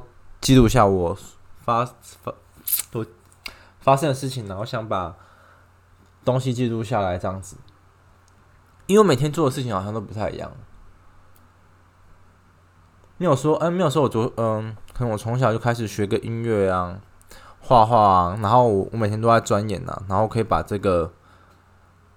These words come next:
我会把这件事情做得很好。很专精，然后把里面的东西分享给大家。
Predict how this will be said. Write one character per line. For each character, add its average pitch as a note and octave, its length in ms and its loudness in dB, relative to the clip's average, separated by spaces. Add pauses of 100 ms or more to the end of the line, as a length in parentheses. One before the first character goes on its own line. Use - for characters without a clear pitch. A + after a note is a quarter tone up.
(280)
我 G#2+ 80 -8
会 B2+ 100 -2
把 A#2 80 6
这 G2+ 60 2
件 A#2+ 100 -2
事 B2 80 -6
情 A#2 100 -6
做 A#2 140 -6
得 G#2 100 -2
很 G2 160 -6
好。 G2+ 360 -8 (180)
很 G2 140 -8
专 G#2+ 200 0
精， A2 160 -8
然 G2 80 0
后 G#2+ 100 2
把 F#2 220 2
里 F2+ 140 -8
面 G#2 120 -6
的 G#2 60 -6
东 G2 160 -4
西 G#2 120 -10
分 G2+ 140 -6
享 G2 140 -6
给 E2+ 100 -8
大 E2+ 180 -6
家。 E2+ 300 -10